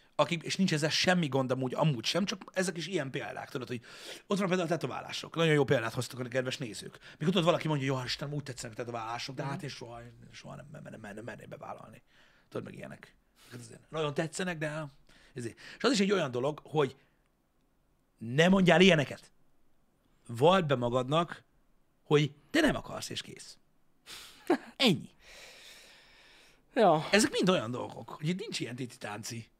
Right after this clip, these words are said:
Speaker 1: meg ilyenek. Nem mondogassál olyan dolgokat, hogy jaj, mert mit szólnának, meg leöregszik, meg izé, meg elmosódik, meg azért nem, meg ilyenek. Hagyja a hülyeséget, kész. Nem akarod eléggé, nem kell, kész.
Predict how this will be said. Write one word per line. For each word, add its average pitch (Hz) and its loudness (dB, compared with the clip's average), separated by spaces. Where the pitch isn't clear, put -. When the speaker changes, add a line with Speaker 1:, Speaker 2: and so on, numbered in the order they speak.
Speaker 1:
meg 107 -14
ilyenek. 120 -8
Nem 226 2
mondogassál 120 -4
olyan 113 -10
dolgokat, 113 -12
hogy 139 -10
jaj, 175 -6
mert 147 -10
mit 170 -8
szólnának, 156 -10
meg 123 -18
leöregszik, 160 -10
meg 127 -16
izé, 165 -8
meg 123 -16
elmosódik, 170 2
meg 131 -6
azért 165 2
nem, 156 -8
meg 143 -6
ilyenek. 170 -2
Hagyja 392 2
a 120 2
hülyeséget, 127 -2
kész. - -12
Nem 214 0
akarod 127 -4
eléggé, 214 0
nem 196 -8
kell, - -12
kész. - -14